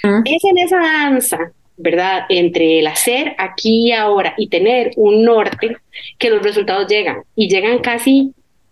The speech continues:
Speaker 2: cuando menos lo esperas.
Speaker 1: Ujú.
Speaker 2: Si vos estás todo el tiempo como, "¿Cuándo llego? ¿Cuándo llego? ¿Cuándo llego?", <laughs> ¿verdad? No te
Speaker 1: Menos.
Speaker 2: preocupes, no te preocupes, da el paso que tenés que dar hoy.
Speaker 1: Ujú.
Speaker 2: Ese es tu trabajo. ¿Cuál es tu trabajo?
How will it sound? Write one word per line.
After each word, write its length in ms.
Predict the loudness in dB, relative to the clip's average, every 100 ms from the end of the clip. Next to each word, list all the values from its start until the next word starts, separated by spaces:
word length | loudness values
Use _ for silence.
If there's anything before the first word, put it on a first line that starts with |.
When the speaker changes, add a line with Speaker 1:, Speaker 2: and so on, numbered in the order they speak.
| _ _ _
Speaker 2:
cuando 220 | -2 2
menos 220 | 2 4 2
lo 80 |
esperas. 420 | 2 -2 -6 -6 -8 -14 _ 0
Speaker 1:
Ujú. 480 | 2 2 0 0 -4 _ _ _
Speaker 2:
Si 240 | -8 -2 2
vos 220 | 2 2
estás 320 | 2 0 -2
todo 100 | -2
el 100 | -2
tiempo 220 | 0 0 2
como, 260 | 0 0
"¿Cuándo 260 | 2 4 4
llego? 260 | 2 -2
¿Cuándo 260 | 2 4 4
llego? 220 | 4 2
¿Cuándo 240 | 2 4 4
llego?", 280 | 4 2 0 -14 _
<laughs> 260 | -2 0 0
¿verdad? 540 | 0 2 0 -2 -6 -10 -20 -20 _ -4
No 220 | 0 2 2
te 140 | 0
Speaker 1:
Menos. 360 | 0 0 0 -2 -2 _ -2
Speaker 2:
preocupes, 140 | 2
no 260 | 4 2 0
te 120 | -2
preocupes, 560 | 0 0 0 0 0 -2 -10 -20 _ -6
da 200 | -2 -2
el 100 | 0
paso 240 | -2 0
que 100 | -2
tenés 320 | 2 2 2
que 120 | -2 0
dar 220 | 2 2
hoy. 180 | 2 4
Speaker 1:
Ujú. 500 | 2 2 2 4 2
Speaker 2:
Ese 160 | 2 0
es 140 | 2
tu 160 | 2 2
trabajo. 520 | 0 0 0 0 0
¿Cuál 180 | 2 2
es 140 | 0
tu 160 | 0 0
trabajo? 600 | 2 2 4 4 0 -2